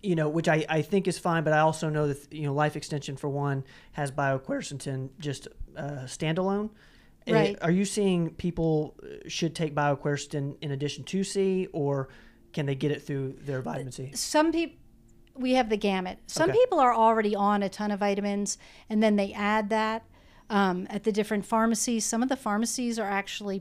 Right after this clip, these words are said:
Speaker 2: pulling the vitamins that we want people to be on if they're not on any vitamins, so they have the whole package.
Speaker 1: Mm-hmm.
Speaker 2: Because when they get covid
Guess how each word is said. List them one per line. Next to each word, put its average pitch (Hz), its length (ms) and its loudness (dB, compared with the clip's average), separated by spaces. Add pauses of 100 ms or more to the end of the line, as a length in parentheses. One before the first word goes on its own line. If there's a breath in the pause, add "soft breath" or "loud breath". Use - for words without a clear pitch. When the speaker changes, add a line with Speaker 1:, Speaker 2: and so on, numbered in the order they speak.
Speaker 2:
pulling 226 540 0 (300 loud breath)
the 214 100 -2
vitamins 233 560 2
that 247 140 -6
we 247 120 -6
want 247 240 -4
people 262 260 -6
to - 120 -16
be 262 120 -2
on 254 300 0
if 233 120 -6
they're 202 140 0
not 214 220 0
on 262 180 2
any 269 220 2
vitamins, 262 580 -2
so 233 100 -6
they 196 140 -4
have 202 220 -4
the 196 80 -4
whole 208 180 -4
package. 220 680 -6
Speaker 1:
Mm-hmm. 147 200 -6 (120)
Speaker 2:
Because 247 280 -4
when 262 100 0
they 233 160 0
get 233 340 -2
covid 220 680 0